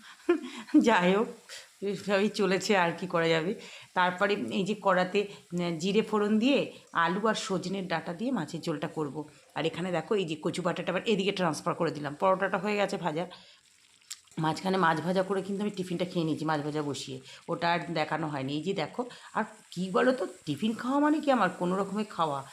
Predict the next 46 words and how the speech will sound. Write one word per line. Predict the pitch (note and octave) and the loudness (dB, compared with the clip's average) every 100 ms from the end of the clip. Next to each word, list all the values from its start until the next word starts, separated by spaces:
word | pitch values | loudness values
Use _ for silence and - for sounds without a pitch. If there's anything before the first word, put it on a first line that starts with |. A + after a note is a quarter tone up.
| - - | -18 -6
আদা | D#3+ D#3+ E3+ | -2 0 0
বাটা, | E3+ F#3 | 0 -2
জিরে, | D#3+ E3 D#3+ E3 | -4 -2 -2 -2
নুন, | D#3 E3+ F3+ F3 | -2 -2 -2 -2
হলুদ, | D#3 E3 F3+ - | -2 -2 -4 -4
কাঁচা | D3+ E3 | -6 -4
লঙ্কা, | D#3 E3 D#3 F3+ | -6 -6 -6 -6
টমেটো | F3+ D3 D3 G#3 C4 - - - | -4 -4 -4 -2 -4 -6 -20 -20
সব | - E3 D3 | -6 -6 -6
দিয়ে, | C#3 E3+ G#3 - - - - | -6 -2 -2 -4 -10 -20 -10
উম, | D#3 D#3 | -6 -4
একটু | E3 - G3 | -6 -6 -2
রেড | F3 E3 | -2 -4
চিলি | E3 F3 | -8 -6
পাউডার | E3 D#3+ E3+ | -4 -2 -4
দিয়ে | E3 F#3 | -2 -4
ভালো | - C3+ D3+ | -4 -4 -4
করে | E3 | -6
এটা | D#3+ F#3 | -4 -6
কষিয়ে | E3+ - F3+ | -4 -4 -2
নেবো | E3 D#3+ | -2 0
আলুটা। | F#3 D#3 D#3 C4 - - - - | 0 0 -2 -6 -6 -20 -20 -8
উম, | E3 E3+ E3+ | -6 -6 -6
জ্যান্ত | F#3 G#3 G3+ | -6 -4 0
মাছের | G#3+ A3 - | 0 0 0
ঝোল | A#3 B3 | -2 2
তো | G#3 E3 | 2 2
আদা | F#3+ F#3 | 0 0
বাটা, | F3+ F#3 | 0 -2
জিরে | E3+ F3 | -2 -2
বাটা | F3+ | -2
দিয়ে | F#3 | -4
ভীষণ | E3+ - F3+ | -4 -2 -2
ভালো | D3+ C#3+ | -2 -4
হয় | D3+ D3 | -4 -6
খেতে। | C#3+ - C3 - - - | -10 -10 -12 -12 -20 -2
আর | C#3+ C#3+ D3+ | 0 0 0
ভয়েস | E3 D#3+ | -2 0
ওভারটা | F3 F3+ F#3+ | 0 0 0
পরে | F#3 F#3 | 0 0
দিচ্ছি, | F3+ F3+ F3 | -2 -6 -4
বেশ | F#3 F3+ | -4 -2
ভালোই | D#3 D#3 F#3 | -2 0 0
লেগেছে | F#3 D#3 D3 | 0 -2 -6
ঝোলটা | D3+ C#3 C#3+ | -8 -8 -8
খেতে। | - C3 C3+ | -10 -10 -10